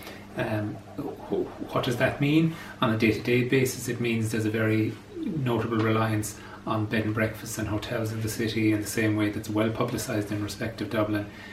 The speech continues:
where there are families, we're placing them in B and Bs and in hotels. Uh, unfortunately, in, in, in a, a notable proportion of those families are having to remain there for extended periods of time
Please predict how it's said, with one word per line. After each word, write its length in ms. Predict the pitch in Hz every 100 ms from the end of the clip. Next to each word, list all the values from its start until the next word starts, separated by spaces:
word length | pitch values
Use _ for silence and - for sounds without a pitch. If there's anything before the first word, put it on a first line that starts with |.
| -
where 160 | 135 107
there 200 | 104 104
are 40 |
families, 580 | 98 117 107 104 104 -
we're 180 | 104 107
placing 440 | - 113 107 113
them 240 | 107 104 - - - -
in 240 | - 120 110
B 200 | 113 107
and 120 | 107
Bs 200 | 110 107
and 160 | 104
in 100 | 110
hotels. 640 | 107 107 - 110 104 101 - - - -
Uh, 160 | 107 107
unfortunately, 680 | 113 110 110 104 110 107 110
in, 280 | 107 104 110 -
in, 340 | 123 107 104 - -
in 120 | 123 113
a, 280 | 104 -
a 100 | - 113
notable 440 | 110 120 123 117
proportion 540 | 104 - 110 107 107
of 100 | 107
those 220 | - 104 -
families 400 | 113 107 104 -
are 160 | 113
having 240 | 98 117 110
to 100 | 113
remain 320 | 107 110 107
there 160 | 107
for 160 | 104 -
extended 480 | 104 - 107 104 -
periods 320 | 113 104 101
of 100 | 110
time 280 | - 110 104